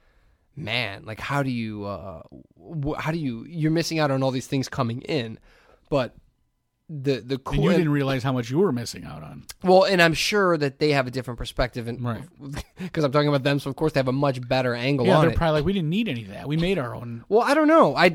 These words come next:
Speaker 2: No?
Speaker 1: I actually, I actually talked to my, uh, cousin briefly the other day, and I said, "Dude, like, I don't do that kind of podcast, but I would love to have a sit down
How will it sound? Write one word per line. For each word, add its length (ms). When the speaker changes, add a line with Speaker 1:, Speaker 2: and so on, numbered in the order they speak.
Speaker 2:
No? 200
Speaker 1:
I 140
actually, 340
I 140
actually 240
talked 260
to 40
my, 280
uh, 180
cousin 340
briefly 320
the 80
other 80
day, 140
and 100
I 40
said, 180
"Dude, 200
like, 220
I 80
don't 120
do 140
that 220
kind 120
of 80
podcast, 560
but 220
I 80
would 140
love 400
to 80
have 160
a 40
sit 240
down 380